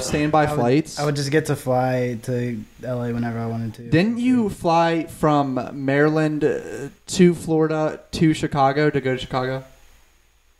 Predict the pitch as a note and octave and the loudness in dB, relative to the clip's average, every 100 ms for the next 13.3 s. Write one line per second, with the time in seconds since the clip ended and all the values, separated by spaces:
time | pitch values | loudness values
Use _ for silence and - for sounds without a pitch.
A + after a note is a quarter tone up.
0 | _ - D3 C#3 D3+ B2+ A2+ A2+ - C#3 | _ -2 0 0 2 4 4 0 -2 -2
1 | C3 A#2+ A#2 A#2+ A#2 - E3 C#3 D3 C#3 | -2 -2 -6 -8 -8 -12 -6 0 4 4
2 | A#2+ - - E3+ E3 - E3 C#3 C#3+ - | 2 -4 0 2 4 2 0 0 0 2
3 | D#3+ C#3+ D3 C#3+ - C#3 C3 B2+ - - | 0 0 0 0 0 2 2 2 -2 -14
4 | _ _ - F#3+ - D#3 D3 B2+ A2+ B2+ | _ _ 2 4 4 2 2 0 -4 -4
5 | C3 C3 B2+ C3 A#2+ B2 - F#3+ - F#3+ | 0 0 2 0 0 -2 -4 -6 -2 -2
6 | - - - E3+ F3+ E3+ G#3 - G3+ E3+ | -2 -10 -4 -2 0 4 2 2 -2 0
7 | D3 D3+ - D#3 C#3+ D#3+ D3+ E3+ F3+ G#3 | 0 0 0 -2 -2 -4 -2 0 0 0
8 | G3+ - D3+ D3+ D3+ E3 - - D3 - | -2 0 0 2 2 2 0 -2 2 4
9 | A#2+ C#3 C#3 C3+ C3+ C3 C3 C#3 D3 C3 | 4 2 -4 -2 -2 -2 0 0 0 -2
10 | C#3 C#3 - - - - - - - B2+ | 0 -2 -4 -16 -20 -20 -20 -20 -10 -8
11 | - C3+ C3+ C3 C3 C3 B2+ A#2+ A#2+ A#2 | -2 0 2 2 2 0 0 -4 -6 -6
12 | - - A#2+ A2+ A2+ A2+ - A#2 A#2 A#2+ | -10 -10 -8 -6 -8 -8 -10 -8 -6 -6
13 | A2+ A#2 A2+ | -6 -8 -8